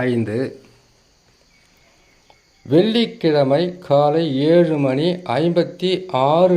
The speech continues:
நிமிடங்களுக்கு புரட்டாதி நட்சத்திரம் நான்காம் பாதத்தில் மீன ராசியில்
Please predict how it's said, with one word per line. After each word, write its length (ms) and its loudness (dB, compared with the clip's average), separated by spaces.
நிமிடங்களுக்கு 760 -2
புரட்டாதி 760 0
நட்சத்திரம் 760 -4
நான்காம் 680 0
பாதத்தில் 580 0
மீன 240 0
ராசியில் 520 -4